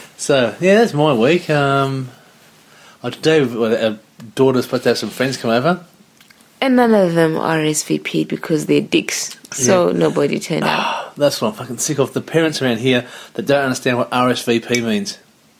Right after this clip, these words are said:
Speaker 1: Um, in case you don't know what R S V P means,
Speaker 2: It, it stands for Répondez-vous, s'il vous plaît.
Speaker 1: Yeah.
Speaker 2: Which means, "Tell me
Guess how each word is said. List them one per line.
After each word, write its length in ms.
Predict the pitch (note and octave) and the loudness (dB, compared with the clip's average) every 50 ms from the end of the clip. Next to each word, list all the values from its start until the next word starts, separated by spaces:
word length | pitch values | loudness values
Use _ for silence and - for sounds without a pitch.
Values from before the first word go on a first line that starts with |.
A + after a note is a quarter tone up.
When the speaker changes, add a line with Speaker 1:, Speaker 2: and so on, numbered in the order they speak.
| _ - - - - - - - - - - - - - - - _ _ _ _ _ _ _ _ | _ -20 -20 -20 -20 -20 -20 -20 -20 -20 -20 -20 -20 -20 -20 -20 _ _ _ _ _ _ _ _
Speaker 1:
Um, 760 | A2+ A2+ A2+ A2+ A2 A2 A2 A2 A2 A2 A2 A2 A2 G#2+ G#2+ _ _ _ _ _ _ _ _ _ _ _ _ _ _ _ _ _ _ _ - - - _ _ _ _ _ _ _ _ _ _ _ _ _ - C#3 - C3 | -4 0 0 2 2 2 2 2 2 0 -2 -4 -8 -12 -16 _ _ _ _ _ _ _ _ _ _ _ _ _ _ _ _ _ _ _ -14 -14 -14 _ _ _ _ _ _ _ _ _ _ _ _ _ -18 -16 -12 -10
in 120 | B2 B2 G2 | -8 -8 -2
case 240 | - - A2 - - | -2 0 0 0 -2
you 60 | G2 | -2
don't 180 | A#2+ B2+ D3 | -2 -2 -2
know 80 | C3 B2+ | 0 0
what 120 | A2+ A2+ - | -2 0 0
R 140 | A#2+ A#2+ A#2+ | 0 0 0
S 100 | A#2 - | 0 0
V 140 | - A#2+ | -2 -2
P 180 | A#2 - C3 C3+ | -2 0 0 0
means, 340 | D3 D#3+ D#3 D3+ D3 - - - | 0 0 0 0 -2 -4 -4 -4
Speaker 2:
It, 240 | C4 C#4+ A3 - - | -4 -4 -4 -2 -2
it 160 | - D4 C#4+ | 0 0 0
stands 420 | C4 - - D4 C#4+ C#4+ C#4+ C4+ - | 0 0 0 2 2 2 0 2 2
for 300 | B3+ B3 A#3 - B3+ B3+ - - - - _ - - - | 2 2 2 0 -2 -6 -8 -14 -20 -20 _ -16 -4 0
Répondez-vous, 880 | F#3+ F3 E3 E3+ - E3+ D#3+ D#3+ D3+ D3+ D3+ D3 E3 F3 G#3 B3 C#4 | 0 0 2 2 0 0 0 2 2 2 0 0 2 2 4 4 4
s'il 300 | C#4+ - - - C4+ C4+ C4 | 2 0 0 2 2 2 4
vous 140 | C4 C4+ B3+ | 4 2 0
plaît. 380 | B3+ - A3 F3+ - - - - - _ _ _ _ _ _ _ - - - - | 0 -2 -2 -2 -2 -2 -4 -8 -16 _ _ _ _ _ _ _ -20 -20 -10 -4
Speaker 1:
Yeah. 160 | - B2 D#3 G#3 | 0 2 4 6
Speaker 2:
Which 280 | A3 A3 - - - | 4 4 4 2 2
means, 440 | G#3 F3+ E3 D#3 D3+ D#3 D#3 - - - - - - - - - - - - | 2 4 4 4 2 0 0 -2 -6 -10 -12 -12 -12 -12 -14 -16 -18 -10 -8
"Tell 320 | - - C4 A3+ A3+ A#3 | -4 -2 0 2 2 4
me 420 | A3+ G#3+ G#3 G3 G3 G#3 G#3+ - | 4 4 4 4 4 2 0 -2